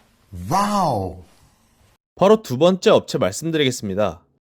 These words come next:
Speaker 2: 송파구 오금동에 위치한 대상 카도크입니다. 사실 저도 이곳은 방문해보지는 않았습니다. 허나 영상 제작 중 많은 검색을 하다 알게 된 곳인데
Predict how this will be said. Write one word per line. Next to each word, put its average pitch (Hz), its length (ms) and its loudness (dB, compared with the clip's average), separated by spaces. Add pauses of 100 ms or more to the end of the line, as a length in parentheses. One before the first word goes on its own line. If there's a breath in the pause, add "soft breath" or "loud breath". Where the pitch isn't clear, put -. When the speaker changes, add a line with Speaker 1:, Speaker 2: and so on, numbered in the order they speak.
(180)
Speaker 2:
송파구 208 600 0
오금동에 175 460 2
위치한 131 340 -2
대상 135 320 -6
카도크입니다. 139 800 -6 (540 soft breath)
사실 208 400 -2
저도 123 240 0
이곳은 120 480 -2
방문해보지는 131 640 -2
않았습니다. 92 640 -6 (540 soft breath)
허나 220 180 4
영상 143 420 0
제작 110 300 -4
중 87 320 -8
많은 120 400 -4
검색을 117 460 -4
하다 156 160 2
알게 104 240 0
된 139 160 -2
곳인데 117 500 -2